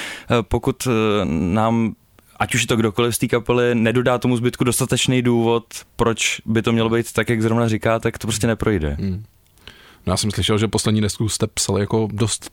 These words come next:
Speaker 2: společně.
Speaker 1: Hmm.
Speaker 2: A co to znamená? Jak si to jako posluchač může představit? Jak to vzniká?
Speaker 1: Znamená to, jako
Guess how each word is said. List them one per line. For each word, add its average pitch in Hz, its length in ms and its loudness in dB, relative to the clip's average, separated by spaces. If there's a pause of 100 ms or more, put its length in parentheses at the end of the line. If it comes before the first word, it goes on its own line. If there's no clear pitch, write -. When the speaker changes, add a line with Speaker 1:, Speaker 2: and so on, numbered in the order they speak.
(120)
Speaker 2:
společně. 104 800 0 (100)
Speaker 1:
Hmm. 107 240 2 (880)
Speaker 2:
A 101 140 2
co 107 180 0
to 120 200 2
znamená? 120 640 2
Jak 98 140 -2
si 113 120 -2
to 117 220 4
jako 117 320 0
posluchač 127 400 0
může 123 280 2 (240)
představit? 120 720 0 (160)
Jak 107 140 -2
to 131 100 -2
vzniká? 98 400 -2 (120)
Speaker 1:
Znamená 120 720 0
to, 135 160 -2
jako 135 180 0